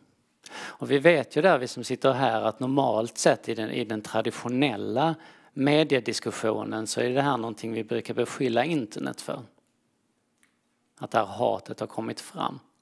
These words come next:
Faktum är att traditionella medier har ett väldigt, har väldigt, har haft en väldigt stark, eh, del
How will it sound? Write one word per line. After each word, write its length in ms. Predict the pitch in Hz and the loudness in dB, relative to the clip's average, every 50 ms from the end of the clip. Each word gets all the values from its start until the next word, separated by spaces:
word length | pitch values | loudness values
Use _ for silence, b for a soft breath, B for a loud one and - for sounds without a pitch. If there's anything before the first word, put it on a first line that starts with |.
| _ B B B B B B B B B B B - | _ B B B B B B B B B B B 2
Faktum 300 | - 143 - - 156 170 | 2 2 4 4 4 4
är 60 | 175 | 4
att 100 | 160 - | 2 2
traditionella 760 | - 160 156 151 143 - 156 156 170 160 143 135 131 131 139 | 4 4 4 4 4 2 2 4 6 6 6 6 4 2 2
medier 460 | 156 170 160 139 127 123 127 123 127 | 2 2 2 2 2 2 2 2 4
har 220 | 120 120 127 131 | 4 4 4 4
ett 140 | 123 - - | 2 2 4
väldigt, 380 | 139 139 135 127 - - - - | 4 4 4 2 -2 -6 -8 -4
har 180 | 147 135 131 | -2 -2 2
väldigt, 560 | 123 135 135 117 117 - - - - - - - | 2 2 2 2 0 -4 -4 -4 -2 -2 -2 0
har 160 | 151 139 135 | 2 2 2
haft 200 | 120 120 - - | 2 0 -2 0
en 60 | 131 | 2
väldigt 220 | 139 139 135 131 - | 2 2 2 0 0
stark, 1040 | - - - - - - - - 170 165 135 113 - - - _ - - - b b b b b b b b _ | -2 0 0 0 0 0 4 8 8 8 8 6 2 -6 -18 _ -18 -18 -18 b b b b b b b b _
eh, 380 | - 139 123 117 117 117 117 117 123 - | -10 -6 -4 -4 -2 -2 -2 -4 2 6
del 360 | - 202 196 143 120 110 117 | 6 6 8 6 4 0 -4